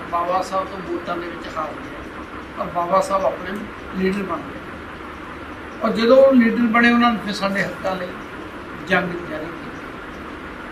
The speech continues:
ਹੁਣ ਦੇਖਣ ਦੀ ਗੱਲ ਇਹ ਆ ਕਿ ਅਸੀਂ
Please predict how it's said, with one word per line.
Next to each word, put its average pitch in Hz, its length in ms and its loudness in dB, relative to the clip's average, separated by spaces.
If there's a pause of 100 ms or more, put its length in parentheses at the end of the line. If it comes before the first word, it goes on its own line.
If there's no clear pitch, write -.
(1900)
ਹੁਣ 262 240 8 (460)
ਦੇਖਣ 262 360 6
ਦੀ 294 200 0
ਗੱਲ 330 180 8
ਇਹ 262 260 10
ਆ 220 240 8
ਕਿ 254 220 -2
ਅਸੀਂ 247 280 4